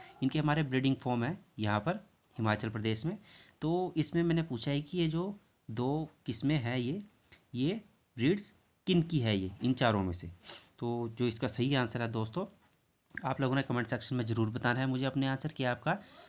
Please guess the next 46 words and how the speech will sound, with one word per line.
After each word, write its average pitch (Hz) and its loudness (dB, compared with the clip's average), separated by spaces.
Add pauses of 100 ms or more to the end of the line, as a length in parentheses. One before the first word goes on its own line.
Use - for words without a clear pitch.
(380)
दस 123 0
में 123 -2
से 190 -2 (240)
कितना 135 4
स्कोर 113 0
रहा, 104 0
क्योंकि 113 -2
आज 120 0
मैं 165 0
टोटल 123 -4 (300)
टेन 143 0
क्वेश्चन 123 -2
लेके 113 2
आया 107 2
हूँ। 180 -2 (280)
इन 123 -2
टेन 135 2
में 135 2
से 143 -6
आपका 120 -2
कितना 131 -4
स्कोर 123 -4
रहेगा 127 -4 (120)
आपने 135 0
कमेंट - -6
सेक्शन 123 -4
में 202 -2 (140)
मुझे 165 -2 (280)
बताना 101 -2
है। 92 -8 (600)
तो 120 -2
जो 131 0
हमारी 120 0
रैम 120 0
बुलेट 120 -4
और 143 -4
स्पेनिश 117 -2
मेरिनो 113 2
ये 131 0
किसकी 156 -6 (340)
ब्रीड 113 4
है? 160 -2
ये 120 0
है 185 -4 (160)
शिप - -2
की। 95 -4